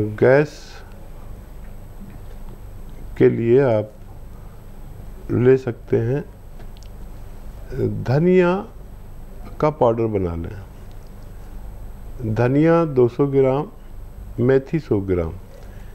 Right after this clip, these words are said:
इसका पाउडर बना लें। और इसमें,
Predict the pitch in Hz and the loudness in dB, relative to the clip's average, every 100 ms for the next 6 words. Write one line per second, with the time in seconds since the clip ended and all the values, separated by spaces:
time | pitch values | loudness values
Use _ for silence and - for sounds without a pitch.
0 | - - - 135 - 165 160 131 120 120 | -12 -10 -2 -2 2 2 6 4 6 4
1 | 98 78 78 69 - - - - - - | 2 0 -4 -8 -12 -14 -14 -12 -12 -12
2 | - - - - - - - - - - | -14 -14 -14 -12 -10 -10 -12 -12 -14 -2
3 | 127 156 160 123 147 156 160 | 4 6 4 2 2 4 4